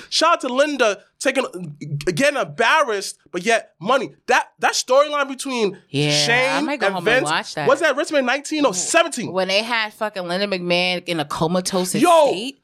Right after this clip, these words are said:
Speaker 1: the
Speaker 2: Who
Speaker 1: pop,
Speaker 2: does that?
Speaker 1: yo, she didn't say nothing.
Speaker 2: And then she got up out of the
Speaker 1: The
Speaker 2: wheelchair?
Speaker 1: whole arena
Speaker 2: Who
Speaker 1: erupted.
Speaker 2: does that?
Speaker 1: Storytelling.
Speaker 2: That's
Speaker 1: Yo,
Speaker 2: family.
Speaker 1: the whole
Speaker 2: Good
Speaker 1: McMahons,
Speaker 2: shit.
Speaker 1: they understand
Speaker 2: Good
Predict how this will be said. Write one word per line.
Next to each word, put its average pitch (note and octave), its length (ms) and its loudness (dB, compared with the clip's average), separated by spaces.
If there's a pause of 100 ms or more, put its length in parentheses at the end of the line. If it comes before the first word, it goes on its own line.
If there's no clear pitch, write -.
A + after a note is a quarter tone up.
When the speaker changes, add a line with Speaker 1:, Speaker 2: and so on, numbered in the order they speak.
(200)
Speaker 1:
the - 80 4
Speaker 2:
Who D4 220 8
Speaker 1:
pop, F4 320 8
Speaker 2:
does - 100 -4
that? G#3+ 400 0
Speaker 1:
yo, D4 240 4
she - 180 0
didn't F#4 140 4
say C#4 160 0
nothing. D4+ 520 2
Speaker 2:
And D#4 160 4
then E4+ 100 2
she D4+ 260 -2
got B3 240 4
up D#4+ 160 2
out D4 140 4
of C4+ 80 0
the A#3+ 60 0
Speaker 1:
The G#3+ 40 2
Speaker 2:
wheelchair? A3+ 320 2
Speaker 1:
whole D#4+ 520 8
arena D#4+ 220 4
Speaker 2:
Who C#4 60 4 (160)
Speaker 1:
erupted. C#5+ 220 4
Speaker 2:
does D5+ 400 2
that? G#3+ 380 2
Speaker 1:
Storytelling. C#4+ 840 4
Speaker 2:
That's D4+ 240 -2
Speaker 1:
Yo, C4+ 200 6
Speaker 2:
family. F3 640 -2
Speaker 1:
the A3+ 120 6
whole E4 300 6
Speaker 2:
Good D#4+ 160 0
Speaker 1:
McMahons, D4 400 2 (180)
Speaker 2:
shit. - 60 -14 (260)
Speaker 1:
they A3+ 240 0
understand B3+ 400 0
Speaker 2:
Good - 100 2